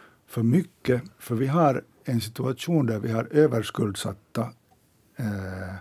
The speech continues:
enligt en statistik som jag såg nyligen, klart över trehundratusen, eh, personer i Finland. Åtminstone alltså har vi perso-, trehundratusen personer som har fått betalningsanmärkningar.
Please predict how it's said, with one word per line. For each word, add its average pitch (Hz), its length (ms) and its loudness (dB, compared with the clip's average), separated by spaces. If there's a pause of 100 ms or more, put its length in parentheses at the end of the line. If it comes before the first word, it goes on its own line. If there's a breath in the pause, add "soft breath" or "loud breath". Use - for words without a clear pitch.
(680 soft breath)
enligt 113 340 0
en 117 80 2
statistik 123 500 0
som 113 120 -2
jag 104 80 -2
såg 117 340 2 (120)
nyligen, 107 540 0 (440)
klart 143 400 4
över 110 220 -2
trehundratusen, 107 1200 -2 (360)
eh, 104 220 -4 (360)
personer 101 460 -4
i - 20 -8
Finland. 98 420 -4 (300 loud breath)
Åtminstone 123 460 2
alltså 101 280 -4 (380 soft breath)
har 120 180 -2
vi 98 100 -2
perso-, 123 420 2
trehundratusen 117 760 2
personer 107 440 -2
som 98 180 -6
har 98 80 -6
fått 104 320 -8
betalningsanmärkningar. 117 1700 -2